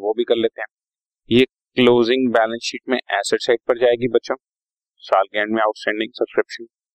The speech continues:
साल के एंड में सब्सक्रिप्शन रिसीव्ड in advance, क्लोजिंग बैलेंस शीट में लायबिलिटीज, और ये ओपनिंग बैलेंस शीट में लायबिलिटीज साइड पर जाएगी। So, बैलेंस शीट के आइटम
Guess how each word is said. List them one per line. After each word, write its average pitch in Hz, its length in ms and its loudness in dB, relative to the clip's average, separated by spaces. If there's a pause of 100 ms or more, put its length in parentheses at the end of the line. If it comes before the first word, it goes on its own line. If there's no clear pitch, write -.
(800)
साल 127 360 4
के 147 80 0 (140)
एंड 147 200 2
में 156 80 2
सब्सक्रिप्शन 139 580 -2
रिसीव्ड 131 320 0
in 135 100 4
advance, 127 340 2 (280)
क्लोजिंग 110 340 0
बैलेंस 107 240 -2
शीट 113 140 -8
में 113 80 -6
लायबिलिटीज, 107 600 0 (840)
और 113 200 4
ये 135 140 2 (300)
ओपनिंग 160 480 4 (100)
बैलेंस 90 380 -4
शीट 98 140 -10 (100)
में 135 100 0 (880)
लायबिलिटीज 80 520 -4
साइड - 260 -16
पर - 240 -20
जाएगी। - 560 -18 (480)
So, 123 180 2
बैलेंस 95 300 0
शीट 127 180 0
के 139 60 4
आइटम 131 280 2